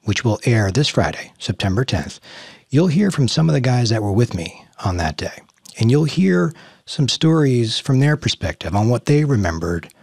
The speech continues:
most on that day during our time in New York. And you're gonna hear a little bit of a different perspective. You see,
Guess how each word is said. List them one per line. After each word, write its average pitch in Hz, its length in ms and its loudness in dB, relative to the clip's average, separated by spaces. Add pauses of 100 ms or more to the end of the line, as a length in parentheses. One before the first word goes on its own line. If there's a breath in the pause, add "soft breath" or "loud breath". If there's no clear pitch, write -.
(120)
most 98 480 0 (560)
on 98 200 0
that 92 200 -2
day 82 320 -6 (100)
during 113 300 2
our 95 160 -2
time 82 420 -2 (380 soft breath)
in 101 180 0
New 95 80 0
York. 90 500 -6 (880 loud breath)
And 143 140 2
you're 165 120 0
gonna 220 160 2
hear 185 380 0
a 135 60 0
little 196 220 0
bit 208 80 2
of 170 80 0
a 156 40 2
different 143 460 -2
perspective. - 800 -6 (480)
You 117 80 2
see, 131 240 2